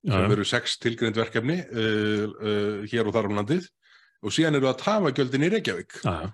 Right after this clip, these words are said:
Speaker 2: í tengslum við samgöngusáttmálann. Og þar var hann bara þannig að, að ríkissjóður, eða ríkisstjórnin <clears throat> með breytingartillögu fjármálaráðherra samþykkti hátt í milljarðs sekt á sjálfa sig fyrir það að vera ekki búin að innleiða þessi tafagjöld.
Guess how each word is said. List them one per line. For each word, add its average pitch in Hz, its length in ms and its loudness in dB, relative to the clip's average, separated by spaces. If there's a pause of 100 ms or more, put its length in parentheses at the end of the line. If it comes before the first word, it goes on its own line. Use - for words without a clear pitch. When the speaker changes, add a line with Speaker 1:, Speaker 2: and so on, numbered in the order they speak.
(180)
Speaker 2:
í 107 100 -8
tengslum 123 400 2
við 123 160 2
samgöngusáttmálann. 113 800 -2 (540)
Og 113 100 -8
þar 165 180 4
var 170 100 4
hann 143 140 4
bara 131 220 2
þannig 170 240 2
að, 113 180 2
að 113 260 0 (520)
ríkissjóður, 135 580 2 (600)
eða 120 120 4
ríkisstjórnin 113 540 0 (240)
<clears throat> 120 300 0
með 113 180 2
breytingartillögu 120 760 0
fjármálaráðherra 143 680 2 (420)
samþykkti 131 560 0
hátt 120 400 -2
í - 20 2
milljarðs 147 800 2
sekt - 400 0
á 135 80 2
sjálfa 202 260 4
sig - 160 -4 (680)
fyrir 127 200 2
það 135 160 4
að 123 80 4
vera 117 100 4
ekki 110 160 -2
búin 175 300 2
að 175 80 2
innleiða 214 320 2
þessi 135 180 -2
tafagjöld. 147 600 -2